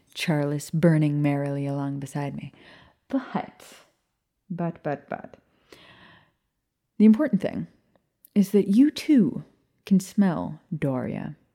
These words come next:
Remus, Charles, the Room of Requirement. And soon, Narcissa, Snape, Fire Whiskey and Honey, all sorts of wonderful, delicious things.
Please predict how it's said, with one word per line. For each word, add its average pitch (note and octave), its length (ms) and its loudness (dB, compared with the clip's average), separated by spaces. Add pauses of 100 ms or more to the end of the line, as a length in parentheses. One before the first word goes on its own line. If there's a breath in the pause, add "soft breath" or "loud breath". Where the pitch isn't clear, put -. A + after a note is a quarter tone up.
(100)
Remus, C#3+ 460 -2
Charles, - 640 -8
the F3 80 2
Room E3+ 200 6
of D3 60 -4
Requirement. D3 580 -6 (1040 soft breath)
And F#3 480 2
soon, - 680 0 (380)
Narcissa, D#3+ 680 -4 (300)
Snape, C#3+ 560 -4 (520)
Fire F3 280 -2
Whiskey D#3+ 300 -10
and D3+ 120 -6
Honey, D3+ 320 -6 (1000 soft breath)
all A3+ 160 0
sorts F#3+ 340 -2
of D#3 120 -2
wonderful, D#3 380 0
delicious D3+ 480 -4
things. D#3 460 -6